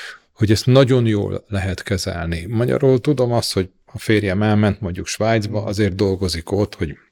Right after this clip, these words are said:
Speaker 2: Mhm.
Speaker 1: hogy nekünk jó legyen, de akkor is lesz egy hiányérzetem. És a távkapcsolatban sokkal inkább, mint a minden más kapcsolatban is azt gondolom, hogy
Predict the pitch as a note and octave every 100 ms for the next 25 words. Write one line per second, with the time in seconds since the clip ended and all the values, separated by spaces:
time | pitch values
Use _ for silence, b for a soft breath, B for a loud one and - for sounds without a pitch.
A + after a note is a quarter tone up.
0 | _ - G2+ G#2 G2+ - A2+ A2+ G#2+ -
1 | F#2 G#2+ A#2 B2+ C3+ C#3 - B B -
2 | A2 E3+ - G3 B2 - F#2 - F#2 -
3 | F#2 F#2 F#2 F2+ F2+ F#2+ - F2 F2+ -
4 | - - B2+ E3 - D3+ - B2+ A2+ -
5 | - E3 A#2 A#2 G#2 G2+ A2 G#2 G#2+ A#2+
6 | E3+ D3 G#2+ A2+ - - A2+ - G2 F#2+
7 | F2+ F2+ - C#3+ - G#2 G2+ G#2+ G#2+ G#2+